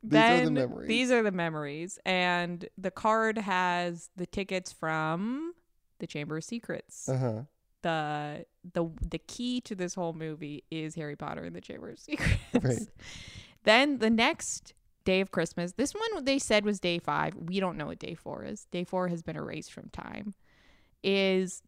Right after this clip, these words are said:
Speaker 2: they go to one of those gift trees at the mall where you take, like, a tag on the tree and then you buy a Christmas present for a child who wrote down what they want as their gift.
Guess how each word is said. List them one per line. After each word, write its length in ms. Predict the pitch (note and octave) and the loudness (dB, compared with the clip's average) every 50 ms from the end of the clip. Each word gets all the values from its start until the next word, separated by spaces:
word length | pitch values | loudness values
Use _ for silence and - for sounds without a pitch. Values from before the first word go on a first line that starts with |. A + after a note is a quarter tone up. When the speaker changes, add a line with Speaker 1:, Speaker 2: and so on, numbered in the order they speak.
| - - | -2 2
Speaker 2:
they 160 | G3 F#3+ F#3 | 2 2 4
go 320 | F3+ - F#3+ G3 A3 B3+ | 4 6 6 6 6 6
to 580 | B3+ - - G#3+ G#3 G3 G3 F#3+ F#3+ F#3+ F#3 - - | 4 2 2 4 4 6 6 6 4 2 0 -2 -2
one 180 | F3+ F3+ F3+ | 0 0 0
of 120 | F3+ F3 F3+ | 0 0 0
those 200 | F3+ F3 D#3+ D#3+ | 0 0 0 -2
gift 480 | D#3+ - F#3 F#3 F#3+ - - - - | -4 0 2 2 2 0 -4 -12 -16
trees 440 | - - F3+ E3+ E3 D#3+ D#3+ D#3+ E3 | -8 -6 -4 -2 -2 -2 -4 -6 -4
at 200 | - E3 D#3+ - | -4 -6 -4 -2
the 60 | D#3+ | -2
mall 600 | E3 E3+ D#3+ D#3 D#3 D3+ D3 D3 D3 D#3 E3+ F3 _ - - - _ _ _ _ _ _ _ _ _ - - | -2 -2 -2 -2 -4 -2 -2 -2 -4 -6 -8 -10 _ -20 -20 -20 _ _ _ _ _ _ _ _ _ -10 -4
where 140 | F#3+ F3+ F3+ | -2 -2 0
you 160 | F3+ F3 F3 | 0 0 -2
take, 500 | - - G3+ F#3 F3+ F3 - - - - _ - | -2 0 0 0 0 0 -4 -8 -20 -20 _ -6
like, 360 | F3+ F3 E3+ E3 - - - - - | -4 -4 -4 -4 -6 -10 -14 -10 -6
a 680 | E3 E3 D#3+ D#3 D#3 D#3 D#3 D#3 D3+ D3+ D3+ - - - - | -4 -2 -2 -2 -2 -4 -4 -6 -6 -8 -10 -12 -14 -12 -6
tag 420 | - - G#3+ G#3+ G#3 G3+ G3+ G3 F#3 | 0 2 4 6 6 4 4 2 0
on 100 | F3 E3+ | -2 -2
the 80 | F3 F3+ | -2 -6
tree 380 | - - - C4 C4+ C4 A#3+ A3 | -6 -8 -8 -6 -4 -4 -4 -4
and 160 | G#3 F#3+ F#3 | -4 -4 -2
then 200 | F3 F3 F3 E3+ | -4 -4 -4 -4
you 160 | E3 E3 E3 | -6 -6 -8
buy 340 | E3 - D#3+ D#3 D#3+ E3 D#3+ D#3+ D#3 | -6 -4 -2 -2 -2 -2 -2 -4 -6
a 40 | F3 | -8
Christmas 400 | - - E3 D#3+ - - E3 - | -10 -10 -12 -12 -10 -12 -14 -12
present 480 | - - E3 F3 F3 F#3+ - - - - | -8 -8 -6 -6 -6 -8 -10 -12 -14 -14
for 480 | - - D#3+ D#3+ D#3 D#3 - - - - | -10 -8 -6 -6 -6 -6 -8 -8 -10 -8
a 160 | - - F3+ F3 | -8 -8 -8 -8
child 580 | - - E3 D#3 D#3+ E3 E3 E3+ F3 F3 - - | -8 -8 -6 -6 -6 -6 -6 -6 -8 -10 -10 -10
who 280 | - D#3+ D#3+ D#3 D3+ D#3 E3 | -8 -6 -6 -6 -8 -6 -4
wrote 180 | D#3+ D#3 D#3 E3+ | -4 -4 -4 -4
down 220 | E3 D#3 D#3 E3 D#3 | -6 -6 -6 -8 -8
what 180 | D#3 D#3+ - - | -8 -10 -10 -10
they 140 | - F3+ E3 | -8 -8 -8
want 240 | D#3+ D#3 D3+ D3+ E3 | -6 -6 -8 -8 -8
as 120 | E3+ - | -10 -10
their 120 | - F3 F3 | -10 -10 -8
gift. 380 | - - - - - - - | -6 -6 -8 -8 -10 -12 -14